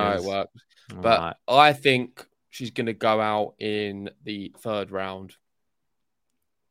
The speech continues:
Speaker 2: It's possible. I mean,
Speaker 1: And that's not me being, I don't think Teresa <laughs> Mukova's blowing me away.
Speaker 2: Mm.
Speaker 1: I just feel that I, I, she could beat harder opposition. I just think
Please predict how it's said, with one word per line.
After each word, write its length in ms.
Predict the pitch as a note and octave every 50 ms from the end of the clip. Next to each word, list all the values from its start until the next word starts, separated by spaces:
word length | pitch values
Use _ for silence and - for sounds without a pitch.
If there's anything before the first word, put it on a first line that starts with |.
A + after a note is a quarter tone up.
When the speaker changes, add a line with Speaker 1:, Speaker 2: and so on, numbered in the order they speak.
| _ _ _ _ _ _ _ _ _ _ _ _ _ _
Speaker 2:
It's 220 | - A#2+ G#2+ -
possible. 580 | - - F#2+ E2 D#2 - F2 E2 E2 E2+ E2+ E2
I 60 | F#2+
mean, 240 | A#2 D3+ F3+ F3+ B2+ - - _ _ - - _ _ _ -
Speaker 1:
And 100 | A#2+ B2+
that's 220 | D3+ D#3 - - -
not 220 | D3+ D3+ D#3 -
me 180 | D3+ D3 C#3+ C3+
being, 360 | C3+ C#3 C#3 C3+ C3 B2+ A#2
I 80 | F#2+
don't 120 | C#3 D3+ C#3+
think 180 | C#3 B2+ B2+
Teresa 340 | - - C#3 C3 A#2+ A#2+ C3
<laughs> 100 | A2+ G#2+
Mukova's 640 | E3+ D3+ C3+ C3 C3+ - A2+ A#2+ A#2 A2 G#2 - - _ _
blowing 280 | - B2+ A#2+ A#2+ A2 A2
me 80 | A2 G#2+
away. 600 | G2+ G2+ A2 C3+ D3+ C3+ G#2+ G#2+ B2+ D3+ - - - C#3+
Speaker 2:
Mm. 60 | D3 -
Speaker 1:
I 100 | A2+ B2
just 200 | A#2 A#2 - -
feel 260 | - A#2+ A2 A2 G#2+ G#2
that 180 | A#2 - - - _ _ _ _ _ _ _ _ _ _ _ -
I, 140 | - - - _ _ _ _ -
I, 60 | - - _ _ _ -
she 140 | C#3+ F3+
could 180 | D#3+ A3 G#3 G#3
beat 200 | G#3 G3+ F#3 -
harder 300 | B2+ D#3 D#3+ D#3+ D3 D3
opposition. 440 | C#3 C3 C3+ B2+ C3 C3 - A#2+ A#2
I 60 | A#2+
just 140 | A#2 B2+ - -
think 200 | D3 C3 A2